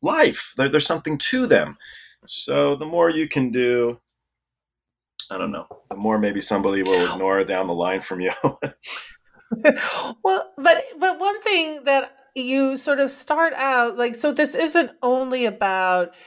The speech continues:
Speaker 2: "Here's my life on the road. This is what, who I played with on the road, and this is what it was like on the road." You also sort of tell us about your family, right? And a little bit of history. So before we get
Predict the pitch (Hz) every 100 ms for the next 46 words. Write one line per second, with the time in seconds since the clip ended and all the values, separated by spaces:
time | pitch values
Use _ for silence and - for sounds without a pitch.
0 | _ - 240 240 240 214 196 185 190 190
1 | 185 175 180 180 196 196 214 180 180 175
2 | - - 240 202 175 160 151 151 254 240
3 | 220 208 190 180 185 185 175 175 175 170
4 | 175 170 170 208 190 180 175 220 240 202
5 | 208 - - 294 349 381 - 415 311 240
6 | - - 269 294 262 202 226 262 202 190
7 | 190 240 240 190 175 190 190 190 196 202
8 | 196 196 214 226 208 208 208 285 - 247
9 | 247 - - - 311 285 302 330 359 349
10 | 320 240 247